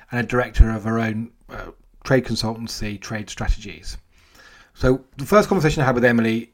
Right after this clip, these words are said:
um, which hopefully you will have listened to, and if you haven't, go back and take a listen, was about Brexit, where we are right now, um, and what's coming in the next weeks ahead.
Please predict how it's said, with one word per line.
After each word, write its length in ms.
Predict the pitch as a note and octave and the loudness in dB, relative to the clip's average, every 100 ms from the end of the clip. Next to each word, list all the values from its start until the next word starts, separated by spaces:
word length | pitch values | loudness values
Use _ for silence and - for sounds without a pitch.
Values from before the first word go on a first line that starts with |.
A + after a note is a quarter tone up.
| - | -10
um, 320 | A#2 A2 A2+ | -8 -6 -10
which 120 | B2+ - | -10 -4
hopefully 340 | C3 B2+ A#2 | -4 -4 -2
you 140 | A2+ | 0
will 80 | A#2 | 0
have 100 | A2 | 0
listened 300 | C#3 D3 C#3+ | -2 -2 -4
to, 260 | - C3+ A#2 | 0 0 0
and 100 | A2+ | -6
if 80 | G2+ | -8
you 60 | A2 | -4
haven't, 240 | A2+ A#2+ | -4 -4
go 120 | G#2 | -8
back 280 | G2 G#2 - | -8 -10 -10
and 180 | G2 F#2+ | -14 -10
take 180 | G#2 - | -10 -2
a 40 | |
listen, 440 | C#3+ D3+ D#3+ D3 - - - | 0 2 0 0 -6 -20 -10
was 120 | B2 | -6
about 460 | A#2+ C3+ C3+ C3+ - | -2 2 2 0 -2
Brexit, 480 | A#2+ A2+ - G2 F#2 _ | -8 -8 -12 -12 -14 _
where 180 | A2+ A#2 | -6 -2
we 120 | A#2 | 0
are 160 | A#2 A2 | 0 0
right 240 | B2 C3+ | -2 -2
now, 340 | C3+ B2+ B2 A#2 - - _ - | -4 -6 -6 -10 -16 -20 _ -10
um, 260 | G2+ F#2+ | -10 -10
and 160 | G#2 A2 | -8 -4
what's 160 | B2+ | -4
coming 260 | - A#2+ A2 | -2 -2 -2
in 80 | G#2+ | -4
the 80 | G#2+ | -6
next 300 | A2 - A#2 | -8 -10 -10
weeks 240 | A2+ - | -10 -10
ahead. 340 | G#2 G#2 G2 | -10 -10 -12